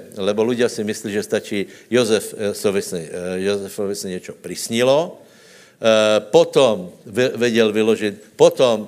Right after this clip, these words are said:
sedel v base, nič nerobil a jednoho dne Pán si na ňo spomenul a stal sa druhým po faraónovi.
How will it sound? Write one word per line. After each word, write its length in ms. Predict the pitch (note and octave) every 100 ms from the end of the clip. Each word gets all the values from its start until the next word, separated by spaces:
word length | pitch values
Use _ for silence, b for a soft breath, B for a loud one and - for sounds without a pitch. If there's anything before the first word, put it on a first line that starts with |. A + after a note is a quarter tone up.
| -
sedel 480 | - - C3+ G2+ D#2
v 80 | -
base, 480 | A2+ A2+ - B2 B2+
nič 220 | G2+ F#2
nerobil 540 | G2+ G2+ A#2 A2+ A#2 A#2 B B -
a 120 | G#2
jednoho 480 | C3 C#3 C3 F2+ F2
dne 480 | E2 G#2+ A2 A2+ A2+ B B _
Pán 240 | A2+ A2+
si 160 | A2 A2
na 80 | G#2
ňo 160 | G2+
spomenul 640 | F2+ - G#2 G2 F#2+ F#2+ A2
a 0 |
stal 240 | - F#2+
sa 160 | F2 F2+
druhým 240 | F2 F#2
po 160 | D#2+ -
faraónovi. 640 | - F#2 F#2 F#2 F2+ F#2